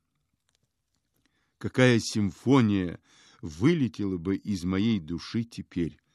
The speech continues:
Вот, слышишь? Величественное адажио.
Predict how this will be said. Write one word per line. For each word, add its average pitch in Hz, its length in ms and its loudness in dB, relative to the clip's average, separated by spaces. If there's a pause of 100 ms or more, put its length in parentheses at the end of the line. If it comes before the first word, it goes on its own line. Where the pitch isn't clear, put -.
(680)
Вот, 110 380 0
слышишь? - 720 -6 (960)
Величественное 127 1300 0
адажио. 92 840 -6